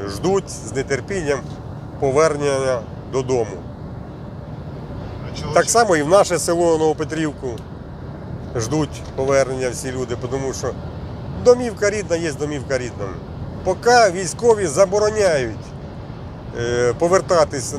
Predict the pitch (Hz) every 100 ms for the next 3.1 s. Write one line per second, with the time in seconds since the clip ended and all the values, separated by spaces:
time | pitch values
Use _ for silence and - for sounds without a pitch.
0 | 143 151 143 139 139 135 180 175 147 165
1 | 185 165 160 156 165 165 156 - 170 170
2 | 175 214 190 131 113 170 160 - - 131
3 | 160